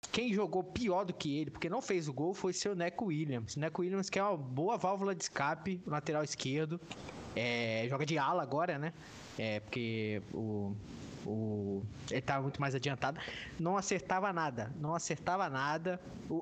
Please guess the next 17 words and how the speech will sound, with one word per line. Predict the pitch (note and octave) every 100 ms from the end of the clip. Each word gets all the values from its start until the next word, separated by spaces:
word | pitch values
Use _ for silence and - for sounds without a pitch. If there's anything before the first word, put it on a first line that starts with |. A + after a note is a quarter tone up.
| F3
tá | - F#3+
bom | G#3
que |
o | -
papel | G#3 G#3+
dele | G3 G#3+
não | A3
era | G#3
segurar | G3+ G3+ F#3+ G#3
a | G3
bola, | F3 D3+ C#3
era | D#3 D#3+
correr | - G#3 F3+
com | F#3 -
a | G#3+
bola, | E3 D3 C#3+
mas | F3 -